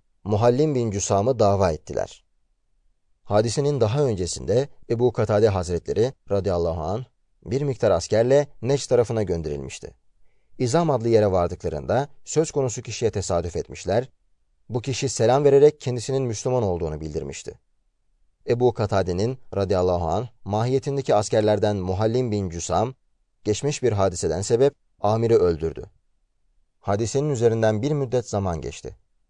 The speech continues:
Fezare kabilesi gelip dava ettiğinde Muhallim bin Cüsam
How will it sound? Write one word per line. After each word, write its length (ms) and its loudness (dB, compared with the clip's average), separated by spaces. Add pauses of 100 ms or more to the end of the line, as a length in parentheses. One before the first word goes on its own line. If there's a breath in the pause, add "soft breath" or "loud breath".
(680)
Fezare 440 2
kabilesi 480 0
gelip 280 -2
dava 340 0
ettiğinde 600 -4 (300)
Muhallim 480 0
bin 160 -2
Cüsam 440 -2